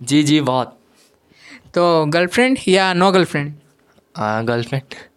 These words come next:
Speaker 2: Girlfriend, girlfriend?
Speaker 1: हाँ, हाँ।
Speaker 2: ठीक है, चलो, अ, बिरयानी या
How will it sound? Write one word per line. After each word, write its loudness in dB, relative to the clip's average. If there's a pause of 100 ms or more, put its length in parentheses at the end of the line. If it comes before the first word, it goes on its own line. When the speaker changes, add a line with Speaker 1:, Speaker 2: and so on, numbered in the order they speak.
(640)
Speaker 2:
Girlfriend, -10
girlfriend? -2 (300)
Speaker 1:
हाँ, -8
हाँ। -8 (600)
Speaker 2:
ठीक -10
है, -2
चलो, 2 (380)
अ, -2
बिरयानी 0 (340)
या -2